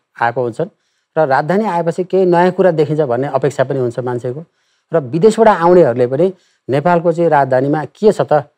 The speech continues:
भन्ने कुरा हुन्छ। र अहिले यहाँले भने जस्तो कुरो जुन प्रविधिले विदेशमा चलाइराखेको छ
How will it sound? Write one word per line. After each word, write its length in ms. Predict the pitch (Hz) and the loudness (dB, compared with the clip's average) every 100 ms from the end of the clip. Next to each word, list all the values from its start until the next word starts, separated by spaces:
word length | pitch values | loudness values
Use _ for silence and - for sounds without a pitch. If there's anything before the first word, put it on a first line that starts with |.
| _ - | _ -12
भन्ने 240 | 110 123 | -6 -4
कुरा 180 | 127 107 | -4 -6
हुन्छ। 160 | 101 92 104 _ _ _ - | -8 -16 -20 _ _ _ -6
र 40 | 156 175 - | -2 -2 -4
अहिले 180 | 180 202 | -2 0
यहाँले 340 | 170 180 208 | 2 2 2
भने 200 | 170 123 | 0 0
जस्तो 240 | 143 147 156 | -2 -4 -6
कुरो 340 | 151 151 160 139 | -4 -2 -2 0
जुन 140 | 160 156 | -4 -2
प्रविधिले 800 | 165 170 185 180 175 185 185 175 - | 0 2 2 2 2 4 2 -2 -6
विदेशमा 560 | 143 156 151 160 160 160 _ | -2 0 -2 -4 -6 -8 _
चलाइराखेको 480 | 143 135 110 113 | 0 2 0 -2
छ 80 | 101 | -8